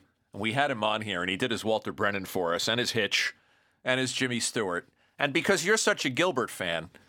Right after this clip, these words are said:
we're gonna favor you. Gilbert, you should favor Ben with a little bit of your Peter Lorre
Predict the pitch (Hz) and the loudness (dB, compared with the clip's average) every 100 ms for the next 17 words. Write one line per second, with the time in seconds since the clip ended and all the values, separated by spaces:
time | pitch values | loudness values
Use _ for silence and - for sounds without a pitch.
0 | _ _ _ - 151 190 170 185 190 156 | _ _ _ -8 0 0 2 2 2 2
1 | 110 98 170 202 151 151 - 131 - 196 | 0 0 0 2 0 0 0 -2 0 2
2 | 196 156 139 117 117 120 120 139 180 143 | 0 0 2 0 0 -2 0 0 0 0
3 | 139 123 120 117 139 123 110 101 67 | 0 0 -2 -2 0 0 0 -2 -4